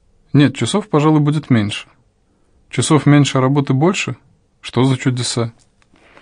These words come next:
«На первый взгляд действительно кажется странно, но сейчас, понимаешь, я не могу тебе сказать. Видишь ли, на тебя потом, вероятно, возложат большую ответственность. Вот в чём дело». Я абсолютно ничего не понимал.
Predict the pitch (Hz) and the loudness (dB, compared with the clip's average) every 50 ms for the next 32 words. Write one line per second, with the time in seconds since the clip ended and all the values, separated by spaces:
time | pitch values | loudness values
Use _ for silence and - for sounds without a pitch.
0 | _ _ _ _ - - _ _ _ _ _ _ - - 123 113 - 185 180 170 | _ _ _ _ -20 -20 _ _ _ _ _ _ -2 -2 0 2 2 4 4 4
1 | 156 151 190 220 226 185 156 147 - 214 208 - 151 131 120 - 127 113 110 113 | 2 2 2 2 2 2 2 0 0 -2 -2 2 2 2 2 2 0 0 -2 -2
2 | - - - - - 127 120 110 107 107 110 113 - - 120 117 - - - 220 | -8 -8 -10 -4 -2 0 0 0 0 -2 -4 -8 -8 -6 -6 -6 -4 -2 -4 -4
3 | 214 - - 131 139 160 180 165 131 - 139 139 143 160 175 175 151 - - 110 | -4 -2 0 2 2 4 4 2 2 2 4 4 4 4 4 2 2 0 -2 -4
4 | 107 - - - 107 101 104 101 - - - _ _ _ _ _ _ _ - 160 | -4 -4 -6 -4 -6 -6 -6 -8 -12 -14 -20 _ _ _ _ _ _ _ 0 0
5 | 208 202 160 - - 120 107 - 175 120 110 - 180 170 185 185 - 139 139 180 | 2 2 0 -2 -2 -4 -6 -4 -4 -4 -4 -2 0 0 2 2 0 0 0 2
6 | 175 151 131 131 139 160 175 - 147 123 117 117 - 180 170 151 139 127 143 156 | 2 2 4 4 2 2 2 2 0 0 0 0 0 -2 0 0 0 0 0 -2
7 | 147 - - 143 147 139 147 131 110 104 - - - 104 101 - - - - 120 | -2 -2 0 0 0 2 2 0 0 0 -2 -10 -10 -10 -10 -12 -12 -12 -4 0
8 | 139 143 - - - - 107 101 101 110 104 104 110 117 - _ _ _ _ _ | 0 0 0 -2 -4 -4 -4 -2 -2 -4 -6 -6 -8 -12 -16 _ _ _ _ _
9 | _ _ _ _ _ _ _ _ _ _ _ _ _ _ _ _ _ _ _ - | _ _ _ _ _ _ _ _ _ _ _ _ _ _ _ _ _ _ _ -2
10 | 123 151 180 180 165 170 - - - 156 143 123 113 - - 107 107 107 - - | 0 0 0 0 -2 -4 -4 -2 0 2 2 2 2 0 -2 -4 -4 -2 -2 -2
11 | 117 113 110 107 107 - - 113 113 107 107 104 107 113 | -2 -2 0 -2 -4 -4 -4 -2 -2 -2 -2 -4 -6 -10